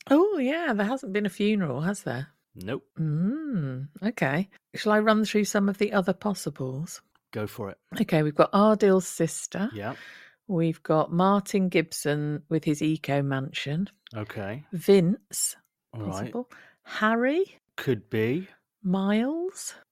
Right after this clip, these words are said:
Speaker 2: Nah.
Speaker 1: Rylan?
Speaker 2: <laughs> About as likely as Miles, I'd
Speaker 1: Yeah.
Speaker 2: say.
Speaker 1: And the big favourite is Matt Crawford.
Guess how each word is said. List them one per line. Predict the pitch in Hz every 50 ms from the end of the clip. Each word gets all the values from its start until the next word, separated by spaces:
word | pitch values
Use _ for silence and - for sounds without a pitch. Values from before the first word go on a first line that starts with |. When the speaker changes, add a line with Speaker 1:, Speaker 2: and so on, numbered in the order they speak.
| _ -
Speaker 2:
Nah. | 123 113 95 95 95 - _ _ _ _ - - - - - - _ _ _ _ -
Speaker 1:
Rylan? | 180 160 180 185 190 190 190 190 208 233 277 370 - - - - - - - - - - - - - - - - - - - - - -
Speaker 2:
<laughs> | - 190 - - - 202 - - - 190 - - - - - -
About | - 160 156 - 190 180 175 -
as | 139 160 175 175 147 156
likely | 143 135 127 123 117 - 135 123 120
as | 117 104 -
Miles, | 117 113 101 85 82 85 180 180
I'd | 202
Speaker 1:
Yeah. | 180 147 143 156
Speaker 2:
say. | 156 82 85 107 - _
Speaker 1:
And | - 175 170 175 180 180 180 180 185 185 180 180 180 185 185 180 185 180 175 - - _ _ _ _ _ _ _ _ _ _
the | - 160 185 185 175
big | 175 _ - 233 226 190 -
favourite | - - - 202 196 180 165 165 160 - 131 120 131 143 147
is | 160 160 170
Matt | 165 151 143 - - -
Crawford. | - - 143 135 131 131 - - 147 - - -